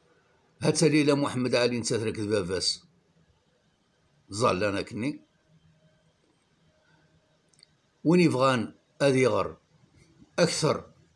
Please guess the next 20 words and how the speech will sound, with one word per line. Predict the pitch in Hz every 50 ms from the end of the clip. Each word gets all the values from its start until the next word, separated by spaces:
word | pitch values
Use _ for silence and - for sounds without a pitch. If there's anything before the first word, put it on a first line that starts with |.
| _ _ -
أف | 120 - -
محمد | 131 120 - - 117 117 113 113
علي، | 113 107 110 110 101 95 87 - _ _ _ _ _ _ _ _ _ _ _ _ _ -
لك | 113 135 139 139 - 139
ذا | 123 110 113 110 107 107 95 87 - _ _ -
العظماء | 107 107 98 117 127 117 123 117 131 160 180
النظام | 175 160 156 139 123 123 123
الدنيا | 120 113 98 95 139 139 123 120 110
تيكش | 113 135 120 113 - - 135
من | 117 110 107
الإسلام، | 101 95 - 135 - - 135 139 160 170 170 - _ _ _ _ _ _ _ _ _ _ - _ _ _ _ _ _ _ -
كتبت | 113 - - - - 131 123 131 123 -
كان | - 165 147 143 147 139
كاكي | - - 139 123 104 107 107
عظماء | 95 104 117 110 117 117 117 117 110 98 - -
أسلموا، | - - - 123 110 107 104 110 123 131 - - _ _ _ _ _ _ _ _ _ _ _ _ _ _ _ _ _ _ _ _ _ _ _ _ _ _ _ _ _ _ _ -
أو | 127 131
ندفات | 135 127 110 - - - 113 104 -
كتاب | - - 127 104
تاكي | - - - 90 82 101 107 107